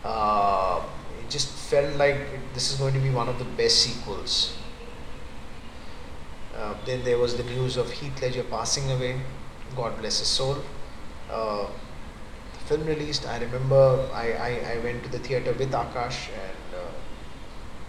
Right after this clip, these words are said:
we were just glued, just glued, and I could see an entire audience just being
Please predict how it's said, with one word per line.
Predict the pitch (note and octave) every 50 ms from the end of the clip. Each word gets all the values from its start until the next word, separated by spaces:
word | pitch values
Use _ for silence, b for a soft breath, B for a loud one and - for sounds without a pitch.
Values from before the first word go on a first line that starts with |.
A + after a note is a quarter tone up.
| - - - - - -
we | C#3 C#3
were | D#3 F3
just | F3+ F3+ D#3 C3+ C3+ C3
glued, | C#3 C#3 C3+ C3 C3 B2+ B2+ - - - - - - - - - - - - - -
just | C3 D3 D3+ C#3 C3 C3
glued, | B2+ A#2+ A#2 A2+
and | A2+ A#2
I | A#2+ B2+
could | B2+ D3+ C#3+
see | C3+ - E3 E3
an | D#3
entire | C#3 B2 B2 - D3+ D3 D#3 D3
audience | B2+ A#2+ A#2 A#2 B2+ C#3+ D3 C3+ C3
just | C3+ C3 C3 C3
being | C#3+ C#3+ C3+ C3